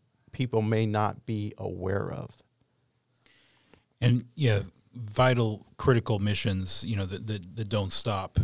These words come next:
Speaker 2: And so you don't get to mission success with those high-level missions without, I mean, it all comes back to people, right?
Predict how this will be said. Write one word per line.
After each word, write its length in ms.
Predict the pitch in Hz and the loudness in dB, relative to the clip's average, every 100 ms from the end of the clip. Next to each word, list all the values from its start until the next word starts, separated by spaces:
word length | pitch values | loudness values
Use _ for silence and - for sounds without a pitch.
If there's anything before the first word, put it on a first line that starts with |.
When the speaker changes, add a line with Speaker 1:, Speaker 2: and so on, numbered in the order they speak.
| - | 0
Speaker 2:
And 180 | 110 101 | -6 -2
so 180 | 117 107 | 0 0
you 300 | - 120 110 | -2 -2 4
don't 220 | 123 107 | 4 4
get 180 | 113 - | 2 2
to 280 | 117 98 98 | 2 2 -2
mission 360 | - 110 104 104 | -2 0 2 0
success 800 | - 107 - 110 101 - - - - | -2 -2 0 0 0 0 -2 -4 -8
with 140 | 107 | -8
those 220 | 98 95 | -6 -6
high-level 360 | - 110 101 98 | -4 -4 -4 -4
missions 400 | 98 98 107 98 | -4 -4 -4 -6
without, 440 | 101 101 98 95 - | -6 -2 -2 -2 -6
I 180 | - - | -20 -6
mean, 100 | 113 | -2
it 120 | 107 | 0
all 120 | 104 | 0
comes 200 | - 107 | 0 -4
back 240 | - 101 - | -2 -4 -4
to 80 | - | -8
people, 360 | 107 101 - 98 | -6 -8 -10 -10
right? 260 | 98 95 | -10 -10